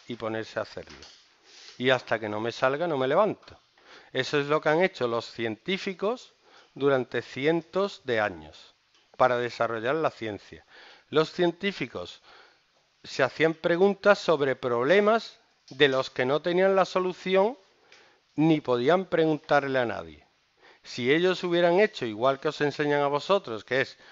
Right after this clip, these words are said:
o mirar la solución en el libro, o mirar estos problemas que son iguales y hacerlo igual, nunca se hubiera desarrollado la ciencia, jamás. Jamás hubiéramos tenido aviones, ni móviles, ni nada.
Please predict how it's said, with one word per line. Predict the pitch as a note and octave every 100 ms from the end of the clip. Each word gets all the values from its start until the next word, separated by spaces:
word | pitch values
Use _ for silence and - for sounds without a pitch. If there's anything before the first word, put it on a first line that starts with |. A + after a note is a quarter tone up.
| - _
o | C#3+ C#3
mirar | C3 B2+ D3+
la | D#3+ D3+
solución | D#3 D3 C#3+ D3
en | D3
el | C#3+ D3+
libro, | G3+ F#3+ A2 E2+ - - - _
o | C#3+
mirar | C#3 C3 C3+ D3+ D#3
estos | D#3+ C#3+ - C#3
problemas | - D3+ F3 F3 A#2+
que | - A2+
son | C#3 D3
iguales | D3 C#3+ F3+ B2 G#2 -
y |
hacerlo | G#2 B2 B2+ C#3+
igual, | D3 D#3+ G#3 C4 - - _
nunca | A#2 C#3+ F3+ - G3
se | F3+ E3
hubiera | D3 C3+
desarrollado | C3+ - B2+ C3 B2 B2
la | B2+
ciencia, | - G3+ D#3+ - E2 _
jamás. | G#2+ G2+ A#2 - - _ _ - - _
Jamás | - A#2+ A#2+ B2 C3
hubiéramos | B2+ B2 A#2+ -
tenido | B2 D3 F#3
aviones, | G3+ E3 E3 E3 F3 D#3+
ni | C#3+ C3+
móviles, | C#3 D3+ D3+ D#3+ A#2
ni | G2+
nada. | G2 D#2